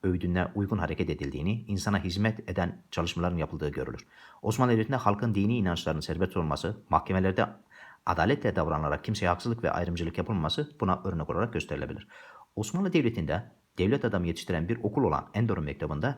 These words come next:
bireysel farklılıklara değer verilmesi, öğrencilerin ilgi ve yeteneklerine göre eğitim görmesi de demokratik eğitim modeline güzel bir örnektir. Osmanlı Devleti'nde demokratik gelişmelere baktığımızda bin sekiz yüz sekiz senedi ittifak ile Osmanlı Devleti'nde padişah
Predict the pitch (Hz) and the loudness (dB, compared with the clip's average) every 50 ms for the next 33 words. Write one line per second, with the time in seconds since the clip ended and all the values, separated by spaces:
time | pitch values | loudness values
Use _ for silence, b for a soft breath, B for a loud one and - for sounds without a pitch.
0 | - 110 95 98 95 - 127 120 - 95 85 87 - - - 76 73 71 78 82 | -2 0 0 0 0 0 -4 0 0 -2 -2 -2 -6 -4 -2 -2 0 0 0 0
1 | 95 110 110 110 117 117 110 110 - 143 147 B B B B B B B _ - | 2 4 4 4 4 2 2 2 0 -4 -4 B B B B B B B _ 0
2 | 98 92 95 98 101 98 104 101 101 131 151 151 - - - _ - 95 90 90 | 2 2 4 2 2 2 2 2 4 4 2 -2 -4 -10 -16 _ 0 0 0 4
3 | 95 285 254 104 87 85 - - 92 90 90 - 101 95 92 101 117 139 123 101 | 4 4 4 4 2 2 0 0 0 0 0 0 -2 0 0 2 0 2 2 0
4 | 80 80 - 82 90 85 - - 120 95 80 80 78 73 - - 135 156 151 - | 0 0 -2 -2 -4 -4 -2 -2 -2 0 0 0 -2 -2 0 0 -2 -2 -2 -2
5 | - 98 92 87 80 - 87 - - 147 147 - - _ _ _ _ _ 92 92 | -2 0 0 0 0 -4 -6 -4 -4 -4 -4 -4 -18 _ _ _ _ _ -2 -2
6 | 87 - 120 101 - - 67 80 92 117 147 147 - - - 95 82 71 62 - | 0 2 0 0 0 0 -2 -2 0 0 -2 -2 -6 -8 -6 -4 -4 -4 -4 -4
7 | 73 67 65 65 62 - - - - B B B B B B B B B B B | -6 -6 -6 -6 -8 -10 -12 -18 -18 B B B B B B B B B B B
8 | B B B _ - 120 117 180 185 175 170 151 147 147 160 170 151 139 131 135 | B B B _ -2 2 4 4 4 6 4 4 4 2 2 2 4 4 2 2
9 | 131 147 143 - - - 110 101 - - 98 87 82 78 73 71 - - 78 76 | 0 -2 -4 0 2 2 2 2 2 0 0 2 2 0 -2 -2 -2 -4 -4 -2
10 | 82 - 123 123 120 120 120 135 147 143 143 - 131 120 139 127 - 127 123 120 | 2 0 2 2 0 -2 -2 0 -2 -2 0 0 -2 -2 -2 -2 0 -2 0 0
11 | 120 104 - - - - 127 117 - 80 80 - 92 - - 123 127 120 113 98 | -2 -4 -6 -4 -2 -2 0 0 0 -2 -2 -2 -2 0 0 0 2 2 2 2
12 | 98 98 - 101 101 131 - - 85 82 82 - - 127 139 143 | 2 2 0 0 -2 -2 0 4 2 2 4 2 -2 -2 -2 -4